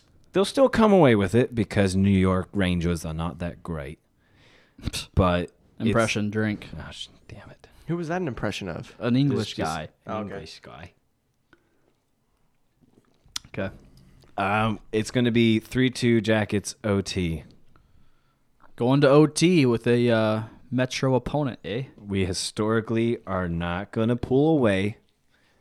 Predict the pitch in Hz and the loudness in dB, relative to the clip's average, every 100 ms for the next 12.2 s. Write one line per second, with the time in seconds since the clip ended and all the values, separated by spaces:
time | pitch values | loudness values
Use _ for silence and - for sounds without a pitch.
0 | _ _ _ _ _ _ 92 87 87 - | _ _ _ _ _ _ -8 -6 -6 -8
1 | - 90 98 98 107 101 104 - 95 82 | -10 -6 -4 -2 -2 -2 -4 -8 -10 -8
2 | - 104 - 107 - 87 85 82 78 - | -6 -6 -4 -6 -6 -6 -6 -6 -10 -16
3 | _ - 85 80 - 92 87 92 - 90 | _ -10 -8 -8 -4 -4 -2 -6 -4 -4
4 | 82 78 - - 80 - 71 - - _ | -4 -6 -10 -18 -16 -12 -12 -14 -20 _
5 | _ _ - 82 - 85 78 76 76 76 | _ _ -18 -14 -10 -8 -8 -8 -8 -8
6 | 69 73 - _ - 131 147 98 98 98 | -10 -16 -20 _ -4 0 2 0 0 -2
7 | 87 85 73 67 - _ - - 110 143 | -2 -2 -4 -8 -14 _ -14 -6 -2 -2
8 | 156 - _ _ _ _ _ _ - 110 | -2 -8 _ _ _ _ _ _ -2 2
9 | 110 107 135 135 - 143 143 139 151 143 | 4 2 0 -2 0 0 0 -2 0 0
10 | - 101 113 107 110 104 107 113 117 - | -2 -2 0 0 0 -2 2 2 2 0
11 | - - - 85 73 - - 95 104 98 | -6 -20 -10 -6 -6 -10 -12 -8 -8 -8
12 | - | -10